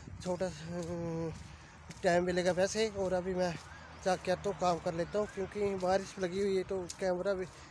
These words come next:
बारिश की वजह से ख़राब हो जाएगा मेरा camera, इसलिए मैं, अम, ब्लॉग बनाऊँगा पूरा दिन का, इसलिए मैं break लेता हूँ आपसे।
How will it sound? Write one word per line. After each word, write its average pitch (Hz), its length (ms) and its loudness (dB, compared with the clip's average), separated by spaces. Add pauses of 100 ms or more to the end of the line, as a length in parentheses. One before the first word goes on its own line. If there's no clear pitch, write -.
(120)
बारिश 185 320 2
की 190 100 -4
वजह 185 200 2
से 185 140 -2
ख़राब 175 320 2
हो 190 100 2
जाएगा 170 240 2
मेरा 170 180 4
camera, 180 380 2 (340)
इसलिए 202 300 0
मैं, 190 300 2 (600)
अम, 156 440 0 (2500)
ब्लॉग 175 240 4
बनाऊँगा 175 320 2
पूरा 175 220 0
दिन 180 180 0
का, 190 120 -2
इसलिए 190 440 -4
मैं 170 340 0 (560)
break 170 280 2
लेता 175 220 0
हूँ 190 120 4
आपसे। 156 340 0